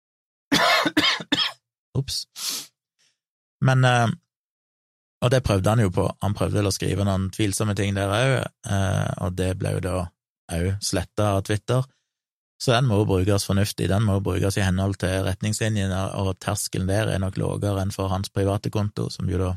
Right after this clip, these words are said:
nå er blokkert for evig og alltid. Så via potus-kontoen, som ikke er blokkert,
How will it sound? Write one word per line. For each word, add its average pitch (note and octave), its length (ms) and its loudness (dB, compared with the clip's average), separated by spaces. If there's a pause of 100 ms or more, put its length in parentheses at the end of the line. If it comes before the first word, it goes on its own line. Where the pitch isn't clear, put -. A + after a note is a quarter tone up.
nå F#2+ 160 -2
er F#2+ 120 -2
blokkert G#2 640 -4
for G#2+ 160 -2
evig G#2 240 0
og A2 100 0
alltid. C3 300 -2 (1300)
Så C#3 160 2
via A#2+ 160 4
potus-kontoen, G#2+ 760 2
som A2+ 120 2
ikke C#3 180 2
er C3+ 60 0
blokkert, F#2 540 0